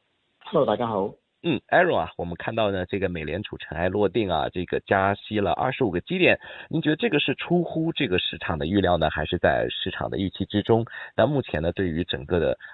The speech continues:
Speaker 2: 呃，汇市，尤其是美元指数方面的话呢，其实会带来一个怎样的一个影响呢？
Speaker 1: 呃，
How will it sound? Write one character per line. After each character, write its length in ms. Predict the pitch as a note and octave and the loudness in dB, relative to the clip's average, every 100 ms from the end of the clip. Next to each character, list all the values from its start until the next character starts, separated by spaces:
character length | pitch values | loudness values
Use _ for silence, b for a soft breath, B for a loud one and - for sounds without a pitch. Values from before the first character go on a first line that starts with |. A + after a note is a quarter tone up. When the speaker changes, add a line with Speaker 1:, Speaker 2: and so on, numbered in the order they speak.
| - | -8
Speaker 2:
呃， 60 | |
汇 260 | - - A2 | -4 0 0
市， 240 | G2 G#2+ | 0 0
尤 160 | E2+ F#2 | 2 2
其 140 | - | 0
是 100 | F2+ | -2
美 80 | F2 | -2
元 220 | B1+ F#2 | 0 -2
指 160 | A#2 - | -2 -4
数 120 | G#2 | -4
方 180 | F#2 A#2 | 0 0
面 160 | B2 G#2 | 2 0
的 80 | E2 | -2
话 160 | F#2 | -2
呢， 120 | D#2+ D2 | -2 -4
其 140 | - | -6
实 240 | D#2+ D#2+ B B - | -4 -4 B B 0
会 140 | G2+ | 2
带 120 | F#2 | 4
来 120 | D2 | 2
一 100 | C2+ | -4
个 240 | D2 E2+ C#2+ | -4 -4 -4
怎 140 | - | -6
样 100 | E2 | -8
的 80 | D2+ | -8
一 40 | D2 | -8
个 60 | |
影 180 | C#2 - | -10 -12
响 140 | - - | -12 -12
呢？ 80 | - - _ _ _ _ _ _ _ _ _ _ _ _ _ _ _ _ _ _ _ _ _ | -14 -18 _ _ _ _ _ _ _ _ _ _ _ _ _ _ _ _ _ _ _ _ _
Speaker 1:
呃， 100 | C3+ | -2